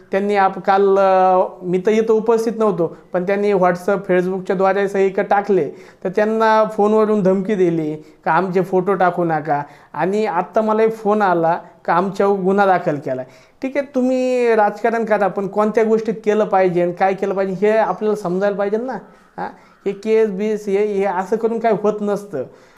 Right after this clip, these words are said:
इथं वडजिरे गावामध्ये हम करो सो कायदा असं सत्ताधाऱ्यांचं चाललंय, पण मी तुम्हाला सांगतो यातून काही निष्पन्न होत नसतं. हे वडजिरे हे माझं कुटुंब आहे असं म्हणून चाललं पाहिजे, पण सत्ताधाऱ्यांनी असं न करता आपल्या कुटुंब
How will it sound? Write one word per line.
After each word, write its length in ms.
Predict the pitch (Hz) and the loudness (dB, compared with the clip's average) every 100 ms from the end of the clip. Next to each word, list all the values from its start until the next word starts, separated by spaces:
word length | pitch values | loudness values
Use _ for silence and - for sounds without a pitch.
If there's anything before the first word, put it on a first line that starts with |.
| _ | _
इथं 500 | 185 190 220 220 226 202 | -6 -2 2 2 2 0
वडजिरे 380 | 196 190 220 | 0 0 0
गावामध्ये 460 | 208 202 202 208 190 180 | 2 2 0 -2 -2 0
हम 160 | 214 | 0
करो 240 | 220 220 214 | 2 2 2
सो 140 | 214 | 0
कायदा 440 | 185 190 180 165 143 - _ | 2 2 2 0 -2 -12 _
असं 240 | 156 175 208 | -4 0 0
सत्ताधाऱ्यांचं 760 | 208 190 220 202 196 202 202 | -2 -2 0 2 0 0 -2
चाललंय, 360 | 196 160 143 131 - - _ - | 0 0 -2 -6 -10 -20 _ -6
पण 200 | 208 220 | -4 -4
मी 280 | 226 196 214 | -8 -6 -4
तुम्हाला 400 | 220 214 214 214 | -2 0 2 0
सांगतो 640 | 185 175 175 190 196 202 - _ 185 | 0 -4 -2 -2 -2 -4 -16 _ -2
यातून 280 | 185 220 | 0 0
काही 160 | 208 214 | 2 2
निष्पन्न 440 | 208 208 - 220 | 2 0 0 0
होत 220 | 202 190 220 214 | 2 2 0 0
नसतं. 440 | 214 208 202 208 208 - - - | -2 -2 0 0 -2 -12 -20 -4
हे 260 | 190 214 226 | 0 2 2
वडजिरे 520 | 220 185 196 202 214 | 0 -2 0 2 2
हे 120 | 196 | 2
माझं 280 | 190 196 208 | 2 2 2
कुटुंब 400 | 208 208 226 226 | 2 0 0 2
आहे 100 | 190 | 2
असं 180 | 190 220 | 2 2
म्हणून 240 | 196 208 | 2 2
चाललं 240 | 208 175 170 | 4 2 2
पाहिजे, 240 | 170 151 - - | 0 -2 -8 -8
पण 100 | 196 | -6
सत्ताधाऱ्यांनी 720 | 190 202 190 233 214 214 226 226 | -2 -2 0 0 2 2 0 0
असं 360 | 190 190 214 | 0 0 2
न 100 | 226 | 2
करता 420 | 226 190 - 143 120 - - - - | 2 -2 -4 -8 -10 -20 -20 -20 -4
आपल्या 420 | 156 175 220 226 | -2 -2 0 0
कुटुंब 500 | 226 220 240 233 208 | 0 -2 0 2 2